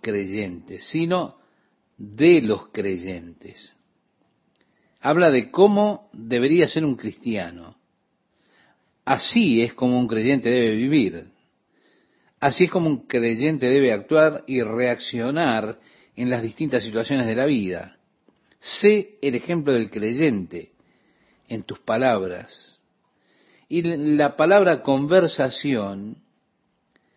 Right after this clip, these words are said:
que aparece en nuestras traducciones, no implica el hablar uno con otro, sino que se refiere directamente a la manera de vivir o a la conducta.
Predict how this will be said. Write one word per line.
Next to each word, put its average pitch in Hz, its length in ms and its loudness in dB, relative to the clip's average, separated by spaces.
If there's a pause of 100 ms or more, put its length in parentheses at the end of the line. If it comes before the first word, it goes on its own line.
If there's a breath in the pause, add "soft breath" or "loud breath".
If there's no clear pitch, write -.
(340)
que 123 340 2
aparece 131 360 0
en 127 80 0
nuestras 139 260 -4
traducciones, 107 1000 -6 (1300)
no 180 380 2
implica 139 640 -2
el 113 120 -2
hablar 123 460 2
uno 127 300 -2
con 117 200 -4
otro, 127 260 -4
sino 127 420 -4
que 107 540 -10 (880)
se - 220 4
refiere 160 500 4
directamente 147 640 0
a 131 40 2
la 127 280 0
manera 135 640 2
de 120 100 4
vivir 151 300 2
o 123 100 2
a 123 40 2
la 123 160 0
conducta. 113 1000 -4